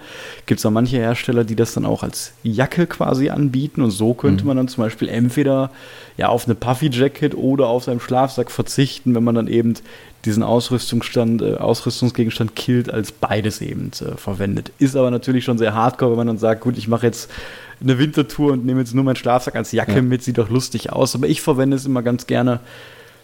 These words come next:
Speaker 1: wenn man dann so im Lager abends sitzt, vielleicht nochmal zusätzliche Jacke. Ähm, ich habe aber auch schon Leute gesehen, die damit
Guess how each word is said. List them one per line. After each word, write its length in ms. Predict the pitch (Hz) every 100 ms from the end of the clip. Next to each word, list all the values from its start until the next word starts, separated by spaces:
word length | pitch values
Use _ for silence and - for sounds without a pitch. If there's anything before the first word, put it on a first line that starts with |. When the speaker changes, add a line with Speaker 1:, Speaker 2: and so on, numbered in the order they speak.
| _ -
Speaker 1:
wenn 100 | 131
man 140 | 131
dann 100 | 123
so 140 | 117
im 80 | 117
Lager 420 | 113 139 151 139
abends 380 | - 123 120 120
sitzt, 280 | 123 120 -
vielleicht 460 | - 110 110 104 117
nochmal 240 | 110 113
zusätzliche 720 | - - 143 147 - 127 127
Jacke. 520 | 113 123 - 123 113 - - - - -
Ähm, 240 | 110 110
ich 120 | 117 123
habe 100 | 123
aber 120 | 110
auch 40 |
schon 160 | - 110
Leute 240 | 107 107
gesehen, 280 | 104 101 101
die 60 | 98
damit 340 | 95 95